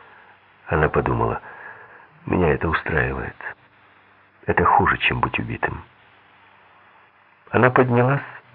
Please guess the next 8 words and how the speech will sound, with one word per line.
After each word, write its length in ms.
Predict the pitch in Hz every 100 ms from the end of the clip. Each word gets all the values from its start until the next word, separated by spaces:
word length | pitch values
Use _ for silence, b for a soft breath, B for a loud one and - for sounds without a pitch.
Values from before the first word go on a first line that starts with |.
| -
и 80 | -
немного 420 | 101 101 117 113
прошлась 440 | 107 101 - 101 -
по 120 | 90
пляжу, 360 | - 101 107
будто 340 | 87 95 - 98
вспоминая 680 | - - 92 95 85 76
что-то. 440 | - - 120 -